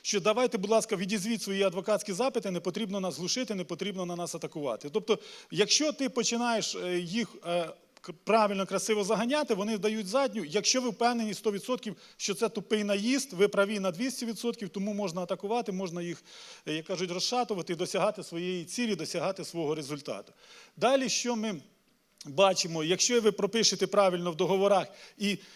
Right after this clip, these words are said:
я б вам ще такий, такий, як кажуть, лайфхак дав, да, що мати свого одного такого більш-менш контрольованого якогось покупця,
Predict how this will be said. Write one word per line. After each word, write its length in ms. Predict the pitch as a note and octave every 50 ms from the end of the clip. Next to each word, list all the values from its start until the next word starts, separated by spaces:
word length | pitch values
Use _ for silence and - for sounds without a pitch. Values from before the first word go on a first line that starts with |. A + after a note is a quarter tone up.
| - -
я 220 | C3+ D#3 A#3+ B3+
б 60 | A#3
вам 160 | G3 A#3 A3 F#3
ще 260 | - - - A3+ G#3
такий, 280 | - F#3 - F#3+ D#3+
такий, 260 | C#3+ - D#3 - E3+ D#3+
як 80 | D#3+
кажуть, 280 | - F#3+ D#3+ E3+ D3+ D#3+
лайфхак 480 | F3 F#3 F3 - G#3+ G#3 F3 C#3+ C3+
дав, 180 | C#3 C#3+ C3+ C3+
да, 160 | F3+ A3 G#3
що 160 | - - A3
мати 300 | G3 G#3+ C4 C4 - A#3+
свого 320 | F3+ - G#3+ A#3+ A#3 G3 G3+
одного 360 | G3+ E3+ F3+ A3+ A#3 F#3 F#3+
такого 300 | G3 G3 - A3+ G#3+ G3+
більш-менш 680 | D#3 D3 E3+ A3 G#3 - - F#3+ G#3+ G#3 G3+ - -
контрольованого 960 | - - G3 E3+ - G3 G#3 G#3 G#3 A3 G#3+ G#3 F#3 F#3+ F3 F3+ F3 D#3 D#3
якогось 440 | E3+ E3+ E3 - G3+ F#3+ F#3+ F3 F#3
покупця, 720 | - G#3 G3 G3 A#3 G#3+ - - - C4 C#4+ C#4+ C#4+ C#4